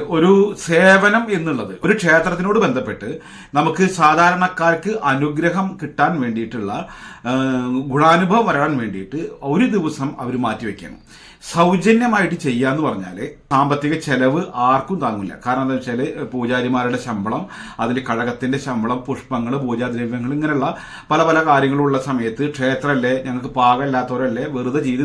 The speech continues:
തരാൻ പറ്റില്ലേ എന്നൊക്കെ പറയുന്നതിൽ ഒരു ന്യായമില്ല. അതിൽ ശരിക്കും അടിസ്ഥാനപരമായിട്ട് അത് ചിന്തിക്കാൻ പോലും പാടില്ല. എന്നിരുന്നാലും നമ്മുടെ, ഏഹ്, ഒരു നമുക്കൊരു വിവാഹം നടക്കാൻ മതി എന്നുണ്ടെങ്കിൽ, അല്ലെങ്കിൽ നല്ലൊരു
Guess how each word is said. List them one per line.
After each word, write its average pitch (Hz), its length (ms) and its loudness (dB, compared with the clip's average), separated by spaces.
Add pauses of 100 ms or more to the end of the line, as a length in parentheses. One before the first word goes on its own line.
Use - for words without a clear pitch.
തരാൻ 123 240 0
പറ്റില്ലേ 117 340 -4 (300)
എന്നൊക്കെ 160 340 -2
പറയുന്നതിൽ 135 440 2 (220)
ഒരു 151 160 2 (420)
ന്യായമില്ല. 156 600 4 (300)
അതിൽ 127 160 -2 (200)
ശരിക്കും 135 380 -4 (140)
അടിസ്ഥാനപരമായിട്ട് 135 1300 -2
അത് 131 120 0 (460)
ചിന്തിക്കാൻ 127 400 0
പോലും 151 280 0
പാടില്ല. 95 240 -4 (800)
എന്നിരുന്നാലും 147 600 0
നമ്മുടെ, 147 240 2 (160)
ഏഹ്, 127 240 -2 (340)
ഒരു 170 120 4 (360)
നമുക്കൊരു 151 400 2
വിവാഹം 131 420 4
നടക്കാൻ 120 380 -4 (180)
മതി 127 300 0
എന്നുണ്ടെങ്കിൽ, 107 420 -4 (380)
അല്ലെങ്കിൽ 156 280 2
നല്ലൊരു 147 260 2